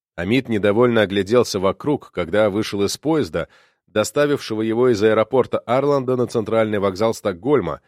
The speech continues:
и направился в сторону площади Сергеля. Пусть уже было четыре часа, на улице по-прежнему оставалось достаточно светло. Он многозначительно закивал Ханекену и Вукацерке, которые шагали рядом.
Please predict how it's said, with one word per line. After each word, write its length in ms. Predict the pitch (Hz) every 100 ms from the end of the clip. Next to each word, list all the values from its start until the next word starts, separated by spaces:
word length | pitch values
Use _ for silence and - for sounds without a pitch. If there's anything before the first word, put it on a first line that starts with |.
| _ _ _ _ _
и 60 | 104
направился 580 | 110 - 170 165 -
в 40 | 117
сторону 380 | - 147 139 113
площади 560 | 113 120 - 101 110 -
Сергеля. 580 | - 101 73 76 62 _ _ _ _ _ _
Пусть 220 | 156 -
уже 160 | 143 151
было 220 | 160 147
четыре 280 | 143 143 135
часа, 420 | 143 - 196 117
на 160 | 92
улице 320 | 120 120 - 107
по-прежнему 580 | 104 120 151 160 170
оставалось 440 | 165 - 165 165 139
достаточно 680 | 135 123 - 87 104 - 101
светло. 420 | - 80 60 52 _ _ _ _ _ _ _ _ _ _ _ _ _
Он 180 | 165 190
многозначительно 840 | 175 151 127 147 151 165 143 127
закивал 440 | 107 117 147 139 107
Ханекену 640 | - 135 135 123 143 139
и 200 | - 120
Вукацерке, 760 | 107 110 104 95 135 127 175 175 _ _ _ _ -
которые 360 | 110 113 127
шагали 420 | 123 110 98 98
рядом. 380 | 92 78 67 _